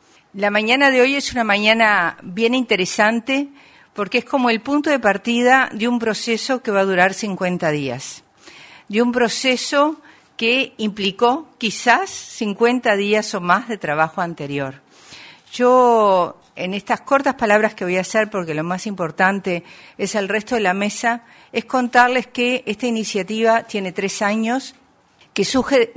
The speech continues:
que surge del trabajo conjunto que tenemos en el marco del Consejo Nacional de Género, que involucra, como ustedes ven, el compromiso y la acción de numerosas instituciones del Estado,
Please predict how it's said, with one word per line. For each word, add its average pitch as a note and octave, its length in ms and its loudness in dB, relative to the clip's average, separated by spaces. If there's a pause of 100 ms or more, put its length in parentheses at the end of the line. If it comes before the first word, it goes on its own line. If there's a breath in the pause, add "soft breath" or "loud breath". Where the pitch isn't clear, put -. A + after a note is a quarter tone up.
que G3 120 -2
surge C4+ 380 -2
del G3+ 180 -2
trabajo F#3+ 420 2
conjunto A#3 800 0
que F#3+ 120 -6
tenemos F#3 460 -4
en G3+ 60 -4
el D#3+ 140 -4
marco F#3 360 0
del F3+ 160 -2
Consejo E3 480 -4
Nacional E3+ 460 -4
de D#3+ 80 -8
Género, F#3+ 540 -4 (560 loud breath)
que A3+ 80 -4
involucra, B3+ 800 2 (200)
como G3+ 220 -2
ustedes G#3+ 400 0
ven, A3 340 0 (600 soft breath)
el G3 160 -2
compromiso G#3 880 2
y G3 100 -4
la E3+ 100 2
acción D#3 520 -2 (480)
de F3+ 140 -4
numerosas F#3+ 640 -2
instituciones F3 680 -6
del D#3 120 -6
Estado, F3 600 0